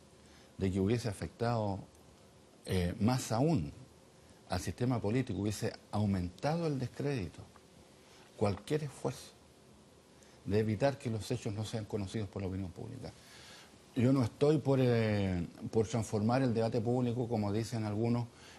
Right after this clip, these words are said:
en una especie de tribu-, de reality o de tribunal. Son los, los, es la justicia la que tiene que resolver, ¿no? Eh, podría ocurrir que, independientemente del impacto público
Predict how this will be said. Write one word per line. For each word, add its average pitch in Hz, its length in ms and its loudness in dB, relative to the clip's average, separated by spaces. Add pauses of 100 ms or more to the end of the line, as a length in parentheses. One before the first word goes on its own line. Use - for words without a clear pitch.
en 98 120 -2
una 110 160 2
especie 107 440 0
de 95 260 2
tribu-, 101 380 0
de 92 640 2
reality 113 420 4
o 104 100 2
de 98 120 2
tribunal. 160 480 2 (500)
Son 123 320 2
los, 107 220 0 (220)
los, 113 440 2
es 113 220 4
la 110 100 4
justicia 143 640 0
la 110 160 0
que 95 100 0
tiene 92 240 -2
que 87 80 -4
resolver, 73 460 -8 (1300)
¿no? - 160 -6 (320)
Eh, 104 440 6 (200)
podría 113 280 6
ocurrir 156 400 2 (540)
que, 113 280 4
independientemente 123 960 4
del 104 140 2
impacto 135 500 2
público 139 760 2